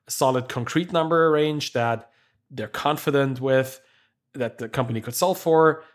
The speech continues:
and that made it possible for them to make the decision. And they were in a situ-, situation where they were growing successfully, but the valuation was large enough that it would change their lives. And then it did.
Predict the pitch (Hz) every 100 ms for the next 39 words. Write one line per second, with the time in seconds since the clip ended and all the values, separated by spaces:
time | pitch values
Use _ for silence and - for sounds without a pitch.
0 | - 127 120 120 113 - - 127 139 127
1 | 113 117 113 113 110 110 _ _ - 113
2 | 113 - 110 104 185 190 170 156 147 _
3 | _ _ _ _ 127 123 123 127 123 175
4 | 170 160 - 156 151 139 - 131 120 123
5 | 120 131 131 120 113 120 110 - - 165
6 | 175 - 101 110 165 _ _ - 123 127
7 | 120 120 113 - 117 117 107 107 101 -
8 | 98 98 - 101 - 98 175 143 127 -
9 | - _ _ _ _ _ _ - 185 208
10 | 220 262 110